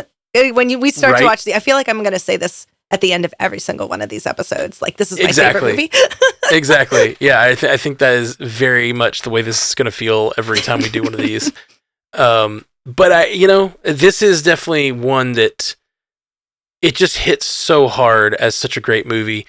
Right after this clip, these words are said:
Speaker 2: Like, and it doesn't require, like, one thing I always say is, like, I think it's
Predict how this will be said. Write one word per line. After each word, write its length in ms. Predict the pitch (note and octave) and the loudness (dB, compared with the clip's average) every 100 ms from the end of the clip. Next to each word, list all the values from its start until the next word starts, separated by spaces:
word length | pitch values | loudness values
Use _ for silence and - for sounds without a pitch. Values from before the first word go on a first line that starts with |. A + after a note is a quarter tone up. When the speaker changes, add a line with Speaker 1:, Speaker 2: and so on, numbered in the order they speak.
| - - _ | -18 -20 _
Speaker 2:
Like, 300 | B2+ A#2+ - _ _ | 0 0 -4 _ _
and 160 | E3 F3+ | 0 2
it 120 | F3 | 2
doesn't 420 | C#3 E3 E3 F3+ - | 2 2 2 0 0
require, 880 | D#3+ - - D3+ C#3+ C3+ A#2 G#2+ G#2 _ _ _ _ | -2 0 2 4 4 4 2 0 -2 _ _ _ _
like, 180 | D#3+ F#3 - | -2 -2 2
one 200 | G3+ G#3 | 2 4
thing 140 | G3+ | 4
I 40 | |
always 220 | E3 C#3+ - | 4 4 4
say 220 | E3+ A#2+ | 2 2
is, 80 | A2+ | 0
like, 140 | - | -2
I 100 | C#3+ | -2
think 200 | - C3+ | -2 -2
it's 300 | C3 - - | -4 -4 -8